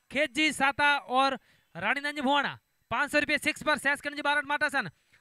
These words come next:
लड़खड़ा गई गेंद, कोई रन नहीं मिला। काफी शानदार बॉलिंग प्रकाश जी तरला की,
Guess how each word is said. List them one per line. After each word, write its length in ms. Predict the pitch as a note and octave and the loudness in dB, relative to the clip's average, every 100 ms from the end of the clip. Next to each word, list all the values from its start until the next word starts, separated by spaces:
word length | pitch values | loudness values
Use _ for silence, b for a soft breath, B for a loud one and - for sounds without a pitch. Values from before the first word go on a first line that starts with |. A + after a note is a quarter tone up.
| - | -8
लड़खड़ा 420 | A#3 D4+ D4 D#4 | -2 -2 0 0
गई 180 | C#4 C#4+ | 0 -2
गेंद, 380 | A3+ C4+ C4+ B3 _ _ _ | 0 -2 -2 -6 _ _ _
कोई 200 | C4+ D#4+ | 4 4
रन 140 | D#4 D4+ | 4 0
नहीं 140 | D4 | -2
मिला। 300 | C#4 C4+ C4+ C4 b b b _ _ - - | -4 2 2 0 b b b _ _ -20 -6
काफी 440 | B3 C4+ C#4 C4+ | -2 -2 -2 -4
शानदार 600 | - - B3+ D#4 D4+ D4+ | -8 0 2 2 2 0
बॉलिंग 480 | C#4 C4+ C4+ C4+ C4 | 2 2 0 -2 -4
प्रकाश 320 | B3 B3 C4 A3+ | -6 -2 -2 -2
जी 140 | B3+ | -2
तरला 320 | B3 A#3 A3 | -2 -2 -2
की, 240 | F3 D3 | -6 -10